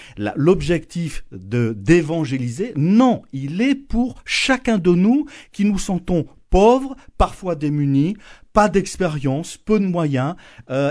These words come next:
et justement, eh bien, d'avoir des outils pour que vous vous sentiez équipé, rassuré,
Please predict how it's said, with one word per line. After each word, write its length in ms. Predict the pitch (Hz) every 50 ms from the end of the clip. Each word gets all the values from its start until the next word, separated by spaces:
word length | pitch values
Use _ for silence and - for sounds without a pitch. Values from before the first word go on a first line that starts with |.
| - -
et 240 | 175 175 190 202 185
justement, 760 | 139 127 180 180 - - - 170 165 170 185 214 240 262 262 -
eh 120 | 135 135
bien, 300 | 123 123 160 202 220 214 120
d'avoir 760 | 120 117 123 190 220 220 190 208 226 233 226 220 196 151 131
des 320 | 120 110 147 226 233 180 160
outils 460 | 165 - - - 175 196 247 302 294
pour 300 | - - - 208 147 -
que 100 | - 208
vous 220 | 180 160 170 160
vous 80 | 160 156
sentiez 640 | - - 165 143 139 - - - 165 160 151 123 - - - - - - - - _ -
équipé, 760 | 233 226 226 226 - - 165 - - - 170 196 269 320 - _ _
rassuré, 960 | - 101 101 117 131 190 220 220 - - - 190 175 143 143 160 190 254 302